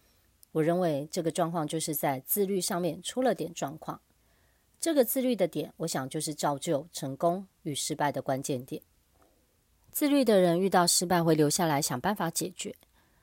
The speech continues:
无法自律的人随波逐流到处窜，无法定下来好好的把一件事情完成。那该如何养成自律的习惯呢？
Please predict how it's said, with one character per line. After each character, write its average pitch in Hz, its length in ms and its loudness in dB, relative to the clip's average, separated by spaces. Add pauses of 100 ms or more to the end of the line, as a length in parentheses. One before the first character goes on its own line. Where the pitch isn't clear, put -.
(160)
无 185 100 0
法 180 180 4
自 185 200 2
律 180 160 2
的 156 160 4
人 143 260 0
随 156 220 -2
波 175 180 0
逐 156 240 -4
流 156 300 2
到 240 180 -2
处 220 160 -2
窜， 214 300 -4 (220)
无 160 100 -4
法 131 160 0
定 170 160 -2
下 165 180 0
来 139 160 0
好 - 180 -6
好 139 120 -4
的 170 100 0
把 139 160 -4
一 175 80 -10
件 151 160 -6
事 151 160 -4
情 143 180 -6
完 120 220 -4
成。 - 180 -6 (920)
那 302 120 0
该 294 160 2
如 254 140 4
何 226 160 4
养 160 240 2
成 143 220 -4
自 180 180 -2
律 170 160 0
的 143 100 2
习 - 200 -4
惯 180 260 -2
呢？ 151 300 -6